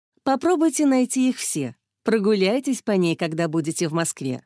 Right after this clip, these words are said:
С культовыми сооружениями и опальными церковнослужителями мы разобрались.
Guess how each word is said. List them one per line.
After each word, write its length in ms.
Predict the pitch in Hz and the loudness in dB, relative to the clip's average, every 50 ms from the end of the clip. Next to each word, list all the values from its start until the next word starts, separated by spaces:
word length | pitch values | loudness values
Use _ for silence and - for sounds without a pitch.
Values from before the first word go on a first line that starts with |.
| _ _ _ _ _ _ _ _ _ _ _ _ - | _ _ _ _ _ _ _ _ _ _ _ _ -8
С 120 | - - | -6 -4
культовыми 560 | - - 247 226 185 - 202 160 175 170 175 170 | 0 2 2 2 2 2 2 2 2 2 2 2
сооружениями 960 | - - 180 180 180 190 202 196 247 294 302 285 277 262 262 254 254 254 247 | 2 2 2 2 2 2 2 2 2 2 4 4 4 4 4 4 4 4 2
и 160 | - - 247 | 0 0 0
опальными 640 | 240 240 240 - 240 226 208 190 180 165 160 156 165 | 0 0 -2 -2 0 0 2 2 2 2 0 0 -2
церковнослужителями 1300 | - - 202 185 - - 196 175 151 160 165 - - 170 180 240 320 320 - 320 277 285 277 277 269 262 - - | -2 -2 -4 -4 -2 -2 -2 0 0 0 -2 -2 -2 0 0 2 2 0 0 2 2 4 4 4 2 0 -2 -2
мы 260 | 196 196 247 320 330 | 0 2 2 2 2
разобрались. 760 | 294 269 240 247 226 214 214 208 190 143 123 - - - - | 2 0 0 -2 0 0 0 0 0 -2 -4 -8 -12 -16 -18